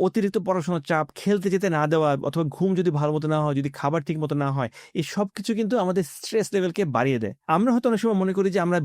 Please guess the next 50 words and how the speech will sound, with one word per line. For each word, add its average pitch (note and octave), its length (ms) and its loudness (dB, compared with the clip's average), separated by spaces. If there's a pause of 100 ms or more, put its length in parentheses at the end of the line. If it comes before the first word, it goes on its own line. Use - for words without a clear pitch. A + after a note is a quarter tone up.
বড়রা D3 320 4
যারা, C3 200 2
তাদেরই C3 340 0
শুধু C#3+ 140 2
স্ট্রেস C3 360 -4
রয়েছে, A2 220 -2
কিন্তু C3 180 -4
বাচ্চাদেরই F3 540 -2
কিন্তু G3 180 -4
অনেক F3+ 160 -2
স্ট্রেস D3 360 -4
রয়েছে। A#2+ 260 0 (320)
বাচ্চাদের F3+ 400 0
লেভেল F3 260 4
থেকে F#3+ 240 -4
সেই F3+ 260 0
স্ট্রেস - 300 -4
কিন্তু F3+ 300 -4
অনেক D3+ 360 0
বড়। A2 160 -2 (160)
আপনি C#3+ 200 0
যদি F3 200 0
ম্যানেজ D#3+ 220 0
করতে G3+ 200 -2
না F3+ 140 0
পারেন, G3 240 0 (200)
তার C#3+ 140 0
গ্রোথও C#3+ 380 -2
কিন্তু D3 180 -2
কমে B2 200 0
যাবে। G2 180 -2 (320)
তাই F3+ 120 -4
চেষ্টা A#3 300 -2
করুন C4 240 0
বাচ্চার D#3 360 -2
সঙ্গে G#3 140 0
বন্ডিং D#3 500 2
বাড়ানোর, D3 420 0
স্টোরি D#3+ 400 0
টাইম, D3+ 260 0 (300)
বেশি C#3 240 -2
সময় D3+ 240 0
দেওয়া, C3+ 200 2 (100)
ইভিনিং D3+ 320 2
ওয়াকে C3+ 260 0
বেরোনো, B2+ 340 0 (140)
বাচ্চার C3 260 -2
সাথে D#3 180 -4
খেলতে F3+ 360 -2
যাওয়া, B2+ 240 0